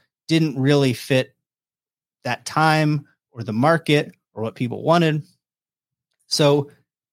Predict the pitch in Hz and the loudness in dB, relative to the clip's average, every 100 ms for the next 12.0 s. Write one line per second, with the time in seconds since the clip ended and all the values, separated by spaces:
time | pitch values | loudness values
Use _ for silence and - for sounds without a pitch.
0 | _ _ _ _ _ _ _ _ _ _ | _ _ _ _ _ _ _ _ _ _
1 | _ _ _ _ 123 160 127 - - - | _ _ _ _ -2 0 0 -4 -8 -10
2 | _ _ _ _ _ _ _ _ _ _ | _ _ _ _ _ _ _ _ _ _
3 | _ _ _ _ _ _ - 147 - 175 | _ _ _ _ _ _ -4 -4 0 0
4 | 165 - 143 - 147 131 113 110 - _ | 0 0 -4 0 -2 0 -4 -6 -12 _
5 | _ _ _ _ _ _ _ _ _ _ | _ _ _ _ _ _ _ _ _ _
6 | _ - 160 147 143 156 147 143 139 135 | _ 0 2 2 0 0 0 0 2 0
7 | 127 117 107 113 _ _ _ _ _ _ | -4 -6 -6 -10 _ _ _ _ _ _
8 | _ 113 143 160 160 147 160 156 139 107 | _ -2 0 0 0 0 0 0 -2 -4
9 | 123 - 127 147 147 147 160 147 131 - | -8 -12 -4 -2 0 0 0 0 0 0
10 | 190 196 120 117 - _ _ _ _ _ | 0 2 0 -4 -12 _ _ _ _ _
11 | _ _ _ _ _ _ - 147 - | _ _ _ _ _ _ -2 0 0